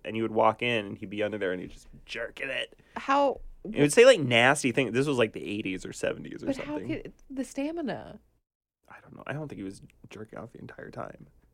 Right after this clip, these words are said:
Speaker 2: Well, then what it, well, then what is the
Speaker 1: Other
Speaker 2: point
Speaker 1: times he was
Speaker 2: when
Speaker 1: just,
Speaker 2: he's
Speaker 1: like,
Speaker 2: not
Speaker 1: laying, I don't know. I don't know how long he was in there. <laughs>
Speaker 2: It's a fun story. Okay, um,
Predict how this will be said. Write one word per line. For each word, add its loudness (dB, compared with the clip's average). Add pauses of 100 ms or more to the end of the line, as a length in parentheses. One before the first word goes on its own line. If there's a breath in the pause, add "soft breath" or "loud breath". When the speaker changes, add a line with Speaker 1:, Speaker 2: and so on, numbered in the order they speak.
(380)
Speaker 2:
Well, -8
then -2
what 0
it, -4 (1120)
well, -6
then -4
what 0
is -4
the 4
Speaker 1:
Other 10
Speaker 2:
point 6
Speaker 1:
times 2
he 4
was 6
Speaker 2:
when 2
Speaker 1:
just, 4
Speaker 2:
he's -4
Speaker 1:
like, 6
Speaker 2:
not 4
Speaker 1:
laying, 4
I 0
don't 2
know. 8 (840 soft breath)
I 4
don't 4
know 6
how 10
long 4
he -2
was -2
in 0
there. 0 (180)
<laughs> -10 (3250 soft breath)
Speaker 2:
It's -20
a -10
fun -10
story. -6 (400 soft breath)
Okay, 4 (100)
um, 4